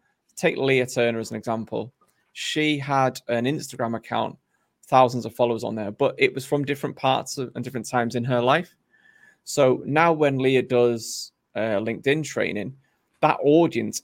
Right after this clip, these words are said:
isn't really following Leah for that type of content for the most part. She might have had ten thousand followers that aren't following her for LinkedIn tips or growing their audience. So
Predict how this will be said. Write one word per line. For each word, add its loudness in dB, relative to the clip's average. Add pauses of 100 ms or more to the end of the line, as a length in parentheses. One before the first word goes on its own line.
isn't 2
really 4
following 2
Leah 2
for -2
that 2
type -2
of -10
content -4 (100)
for 2
the 4
most 4
part. 0
She -8
might 2
have -4
had 2
ten -2
thousand 0
followers 0
that -6 (100)
aren't 4
following 2
her -6
for -6
LinkedIn -4
tips -6
or -6
growing -2
their -6
audience. -10 (440)
So 0